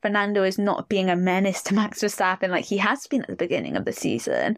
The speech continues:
The performance drop-off for them was very quick and very, very drastic.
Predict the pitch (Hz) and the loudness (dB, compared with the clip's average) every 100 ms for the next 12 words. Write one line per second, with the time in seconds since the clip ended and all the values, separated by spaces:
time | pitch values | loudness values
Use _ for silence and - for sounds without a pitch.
0 | _ 220 - 220 - 285 285 220 - 196 | _ -6 -4 -4 0 2 0 -2 -2 -2
1 | 196 214 196 180 180 170 170 185 196 - | -2 -10 -6 0 0 0 -2 -2 -2 -6
2 | _ _ _ - 226 302 262 - - - | _ _ _ 0 0 0 -2 -2 -4 -2
3 | 190 196 190 196 247 233 147 85 - - | 0 0 2 2 2 2 0 -2 -10 -2
4 | 226 254 - - - - | -2 -2 -10 -6 -6 -8